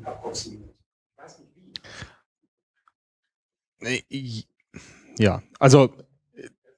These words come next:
Speaker 2: du kannst, du kannst die Produktion von Photovoltaikanlagen schlechter vorhersagen als Windkraftanlagen. Kommt einfach daher, dass die Wettermodelle in Sachen, äh, Wind sehr gut sind,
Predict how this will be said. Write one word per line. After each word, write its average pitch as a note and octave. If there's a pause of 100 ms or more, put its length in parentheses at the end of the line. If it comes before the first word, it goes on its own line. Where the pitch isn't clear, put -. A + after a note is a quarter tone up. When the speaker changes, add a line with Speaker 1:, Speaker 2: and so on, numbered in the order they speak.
Speaker 2:
du -
kannst, D#3
du C#3+
kannst D3+
die C#3 (260)
Produktion D3
von C3+
Photovoltaikanlagen B2
schlechter B2
vorhersagen G2
als G#2
Windkraftanlagen. G2 (580)
Kommt F3
einfach D3
daher, C#3
dass C3+
die A2
Wettermodelle C3
in A2+
Sachen, G#2+
äh, F#2+
Wind A#2
sehr -
gut C3+
sind, A3+